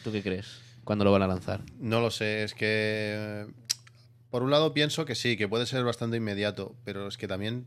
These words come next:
Speaker 2: piensa que hace un año, no sé, se lanzó el veintinueve de junio, ¿fue? ¿Del año pasado?
Speaker 1: El veintinueve de jul-, de junio, si mal no recuerdo.
Speaker 2: Sí, pues el veintinueve de junio,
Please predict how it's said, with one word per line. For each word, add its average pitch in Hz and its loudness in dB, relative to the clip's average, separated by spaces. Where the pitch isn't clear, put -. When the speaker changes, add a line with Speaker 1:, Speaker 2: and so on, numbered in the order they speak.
Speaker 2:
piensa 113 -4
que 117 -4
hace 110 -4
un 127 -2
año, 120 -6
no 123 -6
sé, 113 -8
se 131 -4
lanzó 117 0
el 135 0
veintinueve 117 -2
de 107 -2
junio, 123 -4
¿fue? 127 -2
¿Del - -12
año 107 -6
pasado? 120 -8
Speaker 1:
El 117 0
veintinueve 110 0
de 123 2
jul-, 117 0
de 107 -2
junio, 101 2
si - -4
mal 98 0
no 95 -2
recuerdo. 90 -6
Speaker 2:
Sí, 107 -6
pues 110 -10
el 107 -6
veintinueve 110 -2
de 127 2
junio, 135 -2